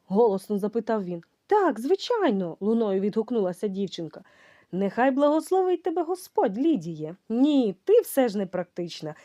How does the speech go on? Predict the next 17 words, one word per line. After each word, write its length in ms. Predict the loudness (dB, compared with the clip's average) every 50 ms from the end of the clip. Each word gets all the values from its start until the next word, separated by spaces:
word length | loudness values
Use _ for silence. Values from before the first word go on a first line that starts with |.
| _ _ _ _
Ти 200 | -2 -2 -2 -2 _
істинна 600 | -2 0 0 0 -2 -2 _ 0 0 2 2 0
дочка 520 | 0 0 -2 -4 -6 -6 -2 0 0 0 0
Джорджа 440 | -2 -2 -2 -2 -2 -2 -4 -2
Мюллера». 540 | -2 -2 -2 -2 -4 -4 -6 -8 -12 -14 -16 _ _ _ _ _ _ _ _ _ _ _
Вибравши 500 | -4 -2 0 0 0 0 -2 -2 -2 -8
камінець 540 | -6 -4 -4 -4 -2 -2 -4 -4 -6 -6 -6
розміром 460 | -6 -6 -4 -4 -6 -6 -6 -6 -8
з 40 | -12 _
куряче 420 | _ -6 -4 -4 -6 -8 -8 -8
яйце, 480 | -6 -6 -8 -8 -6 -4 -2 -2 -2 -4 -10 _ _ _ _ _
він 140 | 0 0 0
жбурнув 520 | 0 0 0 2 2 2 2 0 0 0 0
його 160 | 0 0 -2
через 340 | 0 0 0 0 0 -4 -6
скелястий 560 | _ -2 -2 0 0 -2 -4 -6 _ -10 -8
частоскіл 840 | -6 -6 -8 -8 -6 _ -10 -10 -10 -14 _ -2 0 0 0 -2